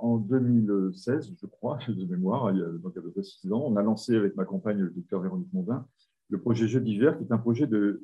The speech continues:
végétalisation de l'alimentation, mais de manière pédagogique, de, de donner envie et non pas de contraindre les gens à dire « soyez vegan, soyez, euh, ve-, veggie », et cetera.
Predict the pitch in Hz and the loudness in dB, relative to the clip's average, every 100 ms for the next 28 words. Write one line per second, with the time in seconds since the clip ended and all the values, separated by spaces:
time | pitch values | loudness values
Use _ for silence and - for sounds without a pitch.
0 | - 127 127 123 117 113 117 117 107 107 | -4 -2 0 0 0 0 -2 -2 0 0
1 | 101 113 160 151 98 110 117 131 143 117 | 0 -2 -2 0 2 4 6 6 4 2
2 | - - 131 131 117 117 120 147 160 - | -4 -4 2 2 4 0 0 0 -2 0
3 | 101 104 95 92 95 127 147 143 139 123 | 2 2 2 0 2 2 2 2 0 -2
4 | 156 143 113 131 123 107 - 135 117 131 | -2 2 4 4 2 0 -4 -6 -4 -2
5 | 123 107 104 98 123 131 92 123 123 101 | 2 2 2 2 0 0 2 0 2 2
6 | 101 90 90 113 110 92 90 92 - _ | 2 2 2 0 0 -2 -4 -8 -12 _
7 | _ - 95 92 92 104 92 104 92 117 | _ -2 0 0 0 0 0 -2 0 2
8 | 123 - - 104 92 | 2 0 -2 0 0